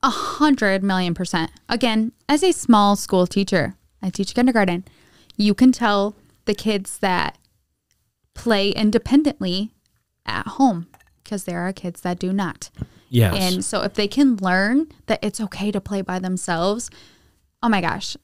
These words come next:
Speaker 1: that's gonna help them so much in life.
Speaker 2: Oh, man.
Speaker 1: And when they get to school. <laughs>
Speaker 2: Yeah. And, you know, back in, back in the, the early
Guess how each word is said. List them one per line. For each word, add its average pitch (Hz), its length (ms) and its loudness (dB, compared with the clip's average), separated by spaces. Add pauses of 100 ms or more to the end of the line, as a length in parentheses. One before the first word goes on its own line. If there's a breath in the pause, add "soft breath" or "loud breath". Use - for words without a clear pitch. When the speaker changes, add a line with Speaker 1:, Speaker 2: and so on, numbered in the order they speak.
Speaker 1:
that's 226 200 -2
gonna 320 200 2
help 214 240 -2
them 196 180 -2
so - 340 -6
much - 400 -10
in 185 140 -4
life. - 380 -8 (520)
Speaker 2:
Oh, 135 200 6
man. 92 100 0
Speaker 1:
And 285 100 6
when 277 100 10
they 226 60 4
get 202 120 -4
to 196 80 -6
school. - 320 -8
<laughs> - 500 4
Speaker 2:
Yeah. 110 240 4 (400)
And, 123 340 8 (1000)
you 170 120 8
know, 123 140 10
back 127 300 6
in, 117 380 6 (1040)
back 120 260 4
in 110 140 8
the, 95 480 6 (400)
the 110 80 6
early 101 500 8